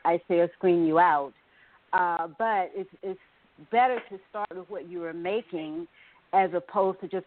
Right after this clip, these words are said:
pulling a figure out of the air and, and using that, because once you, uh, are offered that position, you can always negotiate a higher salary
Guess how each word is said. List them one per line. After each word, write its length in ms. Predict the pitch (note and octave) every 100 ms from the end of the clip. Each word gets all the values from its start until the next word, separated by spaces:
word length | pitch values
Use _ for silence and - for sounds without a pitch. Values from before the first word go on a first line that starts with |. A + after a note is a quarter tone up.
| -
pulling 280 | G#3+ F#3+ E3+
a 100 | D#3 -
figure 280 | G3 F3+
out 200 | C3 E3+
of 120 | F3 D#3
the 100 | D#3
air 400 | F3+ F#3 E3 E3
and, 240 | D#3 D#3 D#3 E3+
and 180 | E3+
using 320 | E3 F3 D#3+ D#3
that, 260 | D#3 B2
because 340 | E3+ - E3 D#3+ _ _ - _
once 260 | F#3+ A#3+ C#4+ -
you, 400 | C4 B3 A#3 A3+ - _ _ _ _ _ -
uh, 40 | F#3+
are 300 | F#3+ E3+ F3
offered 340 | - A#3+ A#3 F#3
that 220 | F#3 -
position, 600 | F3+ E3+ G3 G3 F3 F3+
you 100 | A3+
can 180 | F#3+ F3 -
always 520 | G#3 G#3 G3 E3+ E3+ -
negotiate 580 | D#3+ D#3+ E3 E3 E3 D#3
a 40 |
higher 360 | D#3+ D3 D3 D3+
salary 480 | - C#3 B2+ G#2 A2